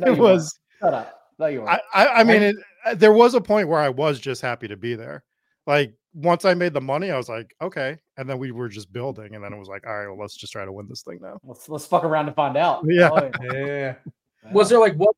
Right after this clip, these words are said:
Speaker 4: big hand before the knockout, or you got knocked out with a bunch of chips, or it's like, or just kinda like at the end, it's like, "You're dead anyway"? What was
Speaker 2: No,
Speaker 4: it?
Speaker 2: day
Speaker 4: Yeah.
Speaker 2: five,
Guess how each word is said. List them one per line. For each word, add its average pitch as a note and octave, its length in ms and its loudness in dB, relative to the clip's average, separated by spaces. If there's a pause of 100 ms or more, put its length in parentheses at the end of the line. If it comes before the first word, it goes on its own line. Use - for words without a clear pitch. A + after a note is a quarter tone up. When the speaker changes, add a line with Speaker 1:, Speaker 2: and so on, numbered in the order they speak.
Speaker 4:
big G#3 180 -4
hand G3+ 220 -2
before F#3+ 300 -2
the E3+ 100 -2
knockout, F3+ 500 0
or D#3+ 120 -2
you D3 60 -2
got D#3 180 0
knocked D#3 280 -2
out D3+ 120 2
with C#3 80 -6
a C3+ 40 -10
bunch D3 220 -4
of C3+ 60 -14
chips, D#3+ 320 -4
or C#3+ 60 -2
it's C#3 100 -6
like, D3 200 -6
or D3+ 60 -8
just D3 160 -6
kinda D3 140 -4
like C#3 120 -4
at C#3+ 60 -12
the C#3 160 -2
end, C#3 140 -4
it's C3 100 -12
like, C3+ 120 -18
"You're D#3 160 -4
dead D3+ 240 2
anyway"? C3+ 460 -6 (400)
What D3+ 180 -4
was D3 140 0
Speaker 2:
No, B2+ 200 4 (340)
Speaker 4:
it? G#2+ 140 -18
Speaker 2:
day D#3 220 6
Speaker 4:
Yeah. - 60 0
Speaker 2:
five, D3 440 8